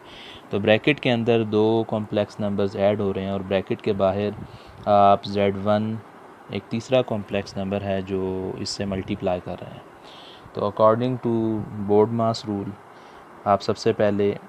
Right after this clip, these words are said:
अगर left side को solve करेंगे तो वो इस तरह से solve किया जाएगा कि आप bracket के अंदर दोनों complex numbers को ऐड करेंगे, फिर जो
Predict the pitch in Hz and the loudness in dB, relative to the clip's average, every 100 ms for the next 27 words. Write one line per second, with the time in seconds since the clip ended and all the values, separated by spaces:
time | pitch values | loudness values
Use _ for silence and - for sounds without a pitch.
0 | - - - - - - - - - - | -20 -20 -20 -20 -20 -20 -20 -20 -20 -20
1 | - - 104 101 107 - 123 113 - 117 | -14 -6 -4 4 4 4 4 4 2 -2
2 | - 107 110 - 113 120 120 120 117 101 | 2 2 2 0 0 0 0 0 0 0
3 | 98 98 95 95 95 101 104 - 127 120 | 0 0 0 -2 0 0 0 2 0 2
4 | 120 110 107 - 110 110 101 95 95 101 | 2 2 2 0 -2 0 2 2 2 -2
5 | 95 - - - - - 101 98 95 - | -6 -10 -18 -20 -14 -2 4 4 4 0
6 | - - 101 98 113 110 - 104 101 104 | -20 -14 0 0 2 -2 -2 -2 0 0
7 | 101 101 104 110 110 107 - 104 101 104 | 0 -2 -2 -2 -2 -2 -4 -6 -2 -4
8 | - 104 101 - 104 95 104 127 127 135 | -2 -4 -4 -2 4 4 4 0 0 -4
9 | 143 - - - - 110 107 104 107 117 | -10 -14 -20 -20 -4 2 2 2 2 4
10 | 120 113 - | 4 2 -2